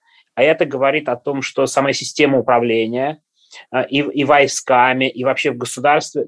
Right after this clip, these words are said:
требует изменений. И вообще в истории России было часто так, что именно поражения обостряли вот все эти противоречия,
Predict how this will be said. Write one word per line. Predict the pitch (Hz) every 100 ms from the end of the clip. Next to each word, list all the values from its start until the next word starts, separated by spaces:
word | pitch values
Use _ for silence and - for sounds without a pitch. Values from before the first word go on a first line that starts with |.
| _
требует | 135 135 147 143 143 139 _ -
изменений. | 127 117 139 139 139 117 101 _ _ _ _ -
И | 131
вообще | 143 143 -
в | 196
истории | 180 - 156 147 127
России | 123 123 - 139
было | 123 139 135
часто | - 135 -
так, | 139 127 101 _ _ _ _ -
что | - 147
именно | 139 135 127
поражения | 135 131 120 185 208 214 208 _ _ _ -
обостряли | 127 123 131 - 156 135 120
вот | 113
все | - 127 117
эти | 113 107
противоречия, | 117 107 120 120 135 - 180